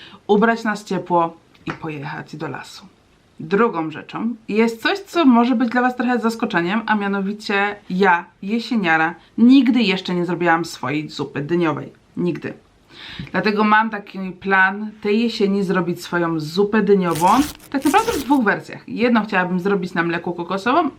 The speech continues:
a drugą chciałabym zrobić na śmietanie trzydziestce. E, przynajmniej takie przepisy znalazłam. I chciałabym, e, właśnie zrobić zupę dyniową. A co najlepsze, mamy swoją dynię, więc nawet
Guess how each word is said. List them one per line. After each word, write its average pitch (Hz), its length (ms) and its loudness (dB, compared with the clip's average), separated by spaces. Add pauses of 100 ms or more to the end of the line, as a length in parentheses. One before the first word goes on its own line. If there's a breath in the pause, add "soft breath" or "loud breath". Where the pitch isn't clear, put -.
(100)
a 202 100 0
drugą 202 280 0
chciałabym 180 260 -2
zrobić 175 240 -4
na 160 80 -8
śmietanie 165 380 -6
trzydziestce. 165 420 -4 (640 loud breath)
E, 190 320 2
przynajmniej 202 460 -2
takie 202 260 -4
przepisy 202 480 -4
znalazłam. 185 560 2 (540 soft breath)
I 277 100 0
chciałabym, 208 600 0
e, 175 420 -4
właśnie 185 560 -2
zrobić 165 500 -6
zupę 202 240 -2
dyniową. 160 580 -2 (300)
A 175 100 0
co 190 140 -4
najlepsze, 180 540 -2 (120)
mamy 165 380 -2
swoją 180 600 -2
dynię, 143 340 -4
więc - 300 -8
nawet 156 420 -8